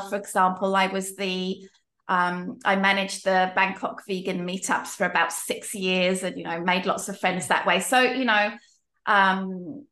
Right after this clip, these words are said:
I've got friends from before I was vegan, of course, and I have non-vegan friends, but, um, you know, most of my circle now are, are vegan people for sure.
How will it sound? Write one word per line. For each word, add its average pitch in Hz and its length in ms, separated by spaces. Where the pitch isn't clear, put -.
I've 208 160
got - 220
friends 196 320
from 196 160
before 202 380
I 196 100
was 226 160
vegan, 226 340
of 202 120
course, 254 300
and 202 100
I 202 80
have 220 280
non-vegan 220 540
friends, 285 500
but, - 280
um, 190 420
you 208 120
know, 185 120
most 196 380
of 196 100
my 185 320
circle 185 560
now 165 300
are, 170 460
are 170 340
vegan 170 460
people - 420
for - 140
sure. 165 540